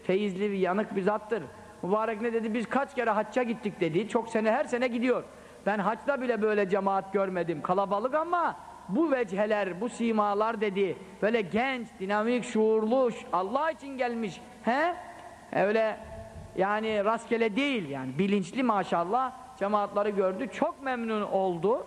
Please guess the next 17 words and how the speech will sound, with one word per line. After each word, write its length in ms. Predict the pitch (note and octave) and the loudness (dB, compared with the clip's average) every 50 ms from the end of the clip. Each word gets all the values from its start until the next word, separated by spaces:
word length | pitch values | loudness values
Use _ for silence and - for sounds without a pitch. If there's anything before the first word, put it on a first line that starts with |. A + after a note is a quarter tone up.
| - F3 | -2 0
Dualar 480 | G3+ G#3 G#3+ G#3+ G#3 G3 G3+ G#3+ A3 | 0 2 2 2 0 0 0 0 2
etti 460 | G#3+ G3 F#3+ - - - G#3 A#3 C4 - | 0 0 -2 -2 -2 0 0 0 2 2
hepinize. 640 | G3+ F#3 F3+ G3 F#3 F3+ E3 E3+ G3 A3+ D#4 F#4 - - - - - - - - - - | 0 2 0 0 0 0 0 2 0 0 0 -4 -8 -14 -18 -18 -18 -18 -18 -20 -14 -6
İnşallah 680 | - A3+ A3+ - - G#3+ G#3 G3+ G3 G#3+ B3+ C4+ C4+ B3 - - - - - - - - - - - | -4 -4 -2 0 2 2 2 2 2 2 0 0 0 -2 -6 -12 -16 -16 -18 -18 -18 -18 -10 -4 0
onun 200 | B3+ C#4 C#4+ C4+ | 0 0 2 0
için 380 | B3+ G#3+ - C4 C#4+ D#4 E4 - - - - | -2 0 0 0 0 0 0 -4 -10 -8 -4
bu 120 | G#3+ C#4 B3 | 0 2 2
cemaati 420 | B3 C4 B3+ B3+ B3 B3 B3 D4 | 2 2 2 2 0 0 0 0
artıralım 460 | C4+ B3 A3+ - A#3+ A3 G#3 G#3 G3 | 0 0 0 0 0 0 2 0 0
kardeşlerim. 580 | E3 F#3+ F3 E3+ D#3 D#3 - - D3+ C3 B2 A#2 - - - - - - - - - - - - | 0 0 0 0 -2 -6 -6 -6 -6 -6 -6 -8 -10 -14 -18 -20 -20 -20 -20 -20 -20 -6 -2 0
Bu 100 | A#3+ C4+ | 2 2
numaralardan 760 | C#4 C4+ B3+ B3 A#3+ A#3 A#3 G#3+ G#3 G#3 G#3 C4+ D4 C#4 | 2 2 2 2 2 2 2 2 0 0 0 -2 -2 -2
irtibatı 500 | B3+ A3+ G#3+ - A#3 A3 G#3+ G#3 G3+ A3 | -2 -2 0 0 2 2 2 0 0 -4
sağlayalım. 640 | G#3 - A3 G#3 G3 G3 F#3+ F#3 F3+ F#3+ A#3+ D4 F4+ E4+ - - - - - - - - - - | -2 0 2 2 2 2 2 2 2 2 2 0 0 -4 -12 -18 -20 -20 -20 -20 -20 -8 -4 0
Evet, 280 | F#3+ G3 A#3 C4+ C#4 - - - - - - - - - | 0 2 2 2 0 -2 -6 -16 -16 -18 -18 -20 -6 -2
Berat 440 | - G#3 A#3 B3+ B3+ C4+ D4 C#4+ - | 0 0 2 2 2 0 0 -2 -4
gecesi 480 | C4+ C4 A3+ B3+ B3 - - C#4+ C#4+ | -6 -4 -2 -2 -4 -2 -4 -6 -6